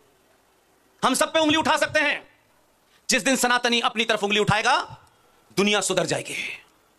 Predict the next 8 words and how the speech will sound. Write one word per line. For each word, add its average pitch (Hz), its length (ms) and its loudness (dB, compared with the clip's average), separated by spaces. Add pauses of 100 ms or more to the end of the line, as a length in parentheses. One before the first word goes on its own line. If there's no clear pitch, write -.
(1200)
लोग 247 200 2
बहुत 302 220 0
सारी 311 160 0
बातें 294 220 0
कहते 254 180 0
हैं, 151 300 -10 (1600)
राजनीति 262 400 2
का 269 440 0